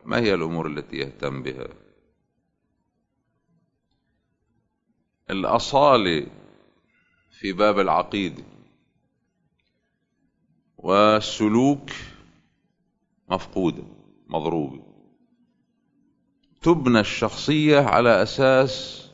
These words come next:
التغرب، على أساس الانبهار بالغرب. تطلع النتيجة إنه التدين اللي بدور عليه، اللي بده يصير متدين،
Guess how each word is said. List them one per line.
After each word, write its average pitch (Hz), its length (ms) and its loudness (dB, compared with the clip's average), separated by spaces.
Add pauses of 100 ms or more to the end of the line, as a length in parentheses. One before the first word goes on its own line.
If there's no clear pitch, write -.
(160)
التغرب، 85 800 -2
على 78 260 0
أساس 92 380 -4
الانبهار 87 840 -2 (920)
بالغرب. 76 680 -2 (880)
تطلع 90 380 2
النتيجة 80 640 -4
إنه 76 340 -6
التدين 80 760 -2
اللي 69 180 -8
بدور 82 500 -2
عليه، 78 340 0
اللي 80 180 -4
بده 104 280 0
يصير 78 320 -4
متدين، 71 800 -8